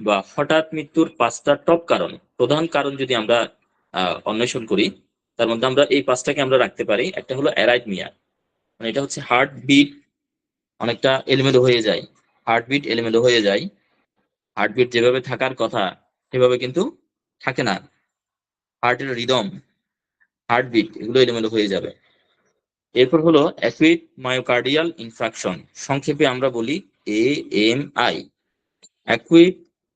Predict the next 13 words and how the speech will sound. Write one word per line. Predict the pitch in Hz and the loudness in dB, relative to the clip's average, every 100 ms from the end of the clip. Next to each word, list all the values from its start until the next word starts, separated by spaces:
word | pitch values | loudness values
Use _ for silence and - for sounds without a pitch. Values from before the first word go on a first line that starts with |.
| _ | _
অ্যাকুইট | 107 117 156 165 | -8 2 4 4
মায়োকার্ডিয়াল | 156 135 139 143 147 147 | 2 -2 0 0 0 0
ইনফ্রাকশন | 139 143 131 135 | -2 -4 -6 -4
মানে | 135 127 | -2 -2
কি? | 131 160 190 _ _ _ - | -4 -8 -10 _ _ _ -2
মায়োকার্ডিয়াল | 131 135 139 147 156 | -2 2 0 0 -2
মানে | 151 156 | -2 -4
আমরা | 139 143 | -2 -2
বুঝি | 131 127 156 | -2 -2 0
যে | 160 | -2
হার্ট | - 147 - | 0 -2 -2
সংক্রান্ত | 156 147 143 139 | -8 -2 -2 -2
বিষয়, | 123 98 92 | -4 -4 -6